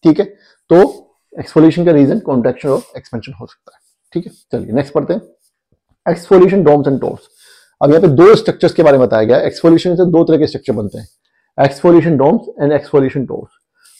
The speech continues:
Domes का मतलब ऐसे, Dome का आपको पता ही ना, गुम्बद नुमा, गुम्बद shape के जो पत्थर बन जाते हैं, जब ऊपर से ऊबड़ खाबड़ पत्थर material हट जाएगा, ये वाला, ये सब तो exfoliate हो जाएगा,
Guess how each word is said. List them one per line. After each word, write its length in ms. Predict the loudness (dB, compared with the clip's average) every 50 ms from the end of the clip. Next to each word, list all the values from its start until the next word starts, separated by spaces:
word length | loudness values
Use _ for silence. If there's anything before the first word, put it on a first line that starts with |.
| _ 0 2
Domes 240 | 4 4 4 4 4
का 120 | 2 4
मतलब 520 | 4 4 2 0 0 -8 -18 -20 -20 _ _ -12
ऐसे, 280 | -8 -8 -10 -12 -12 _ _ _ _ _ _ _ _ _ _ _ _ -4
Dome 180 | -2 0 2
का 80 | 2 2
आपको 120 | 2 2
पता 120 | 2 2 2
ही 80 | 2
ना, 100 | 2 0
गुम्बद 340 | 0 0 0 2 2 2 2
नुमा, 200 | 2 0 -2 -4 -6 _ _ _ _ _ _ _ _ _ _ _ -2
गुम्बद 240 | 0 2 2 0 0
shape 220 | -2 -6 -6 -4 -4
के 60 | -6
जो 60 | -6
पत्थर 240 | -6 -8 -12 -12 -12
बन 140 | -10 -10 -10
जाते 200 | -10 -12 -14 -18
हैं, 80 | -20 _ _ _ _ _ _ -20 -20 -20 _ _ _
जब 180 | 2 4 4 4
ऊपर 200 | 4 4 2 2
से 200 | 4 2 2 2
ऊबड़ 300 | 2 0 2 2 2 2
खाबड़ 220 | 2 2 0 0
पत्थर 460 | 0 -2 -4 -2 -2 -2 -2 -2 -4 _ -6
material 360 | -4 -2 -2 2 2 2 2
हट 140 | 2 0 2
जाएगा, 380 | 4 4 4 4 4 2 0 0 -8 -20 _ _ _ _ _ _ _ _ _ _ _ _ -2
ये 100 | 0 2
वाला, 280 | 4 4 4 2 0 -4 -12 _ _ _ _ -4
ये 100 | -4 -2
सब 220 | -2 -4 -2 2
तो 80 | 2 2
exfoliate 460 | 2 2 2 2 4 6 6 6 6
हो 60 | 6
जाएगा, 240 | 6 8 6 6